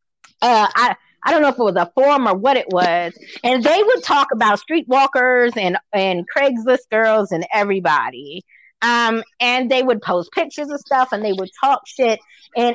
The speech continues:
it was ten times worse than U S A, if you can imagine that, for those of you who know what U S A is and how vulgar and disgusting that lot of guys is. But when I moved to Georgia, uh,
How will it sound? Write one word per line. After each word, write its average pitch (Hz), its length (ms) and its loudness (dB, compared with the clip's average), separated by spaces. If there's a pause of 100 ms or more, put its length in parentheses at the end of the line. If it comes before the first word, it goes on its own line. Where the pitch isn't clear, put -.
it 330 200 0
was 330 260 0
ten 311 300 0
times 254 400 0
worse 247 260 0
than 196 160 0
U 233 140 0
S 202 200 0
A, 175 220 0
if 180 140 -2
you 247 100 2
can 226 140 0
imagine 190 540 0
that, 165 220 0 (140)
for 202 100 0
those 202 300 0
of 196 140 0
you 202 160 -8
who 196 100 -10
know 185 160 0
what 170 220 -2
U 175 160 -2
S 151 100 0 (100)
A 170 200 -2
is 160 100 -4
and 170 140 -8 (100)
how 165 120 2 (400)
vulgar 220 360 2
and 190 180 0
disgusting 190 720 -2
that 247 260 2
lot 196 260 2 (100)
of 170 160 -6
guys 151 420 0
is. 117 240 -12 (560)
But 220 480 2 (960)
when 311 180 2
I 330 100 4
moved 480 320 4
to 311 60 2
Georgia, 240 760 2 (340)
uh, 233 300 2